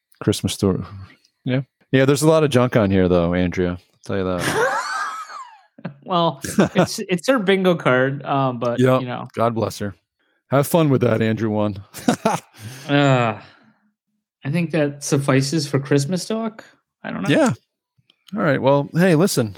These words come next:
Speaker 1: Uh, I think we put the, putting the bow here on pretty much another year, because if you think about it, the next episode comes out next year.
Speaker 2: Yes, that's right.
Speaker 1: So
Speaker 2: Unless, unless, unless, uh, a week is eight days.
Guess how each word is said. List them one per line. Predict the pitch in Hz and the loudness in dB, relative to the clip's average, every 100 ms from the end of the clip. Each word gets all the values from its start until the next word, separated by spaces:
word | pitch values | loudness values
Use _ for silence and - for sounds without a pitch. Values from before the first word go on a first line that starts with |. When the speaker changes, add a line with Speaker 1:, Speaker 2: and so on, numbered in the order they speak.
| 113 | -2
Speaker 1:
Uh, | 104 107 113 104 101 | 2 4 4 2 -2
I | _ _ _ _ _ _ - | _ _ _ _ _ _ -6
think | 123 127 | -6 -4
we | |
put | 120 139 - | -2 -2 2
the, | 127 117 - | 2 2 0
putting | 135 123 | -2 0
the | 113 | 2
bow | 120 151 | 2 2
here | 127 117 113 | 2 2 2
on | 110 107 | 0 -2
pretty | 127 123 | -2 0
much | 123 - | -2 0
another | 120 113 110 | 0 2 2
year, | 117 160 | 4 2
because | 123 117 113 95 | 0 0 0 0
if | - | -4
you | 110 | -2
think | 135 180 | 0 0
about | 113 110 107 | 2 2 2
it, | 113 - - | 0 -2 -2
the | 107 104 98 | 2 2 0
next | 95 120 - - | 0 -2 -2 0
episode | 113 110 - 113 107 107 95 - | -2 -2 0 2 4 2 -2 -2
comes | 113 107 104 | 0 0 2
out | 107 107 107 - _ _ _ _ - | 2 2 0 -4 _ _ _ _ -4
next | 107 - 127 | -4 -2 -2
year. | 170 117 _ _ _ _ | -2 -4 _ _ _ _
Speaker 2:
Yes, | - 127 139 | -4 -4 -2
that's | 160 - | -4 0
right. | 160 156 - - _ | 0 0 -6 -20 _
Speaker 1:
So | - - 98 117 | -16 -10 -6 0
Speaker 2:
Unless, | 147 160 151 - 151 | 2 2 0 -8 -2
unless, | 156 165 - - | 0 0 -2 -4
unless, | 151 156 143 143 | -2 0 -2 2
uh, | 143 131 135 | 2 2 2
a | 135 | 2
week | 135 139 | 2 2
is | 127 123 | 0 0
eight | 117 | -2
days. | 120 117 113 | -2 -4 -6